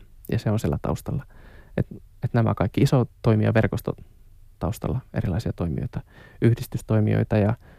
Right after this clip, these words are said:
viranomaistoimijoita, ja se on ehkä se sellainen suomalainen tapa myös tässä kohdassa tehdä, että meillä on iso joukko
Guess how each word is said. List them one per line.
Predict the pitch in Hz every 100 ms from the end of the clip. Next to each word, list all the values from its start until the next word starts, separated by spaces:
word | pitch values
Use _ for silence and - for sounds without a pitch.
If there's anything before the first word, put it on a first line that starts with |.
| -
viranomaistoimijoita, | 120 107 95 110 - - - - - -
ja | 120
se | 127
on | 117
ehkä | 117
se | 117 120
sellainen | 117 117 113 107 107 - _ - - - _ - - - - - - - - - - -
suomalainen | 120 110 107 104 107
tapa | - - 110
myös | 110
tässä | - 117 -
kohdassa | - 113 -
tehdä, | 117 117
että | 98 -
meillä | 113 110
on | 107 - - - - - - - -
iso | 120
joukko | 110 113 -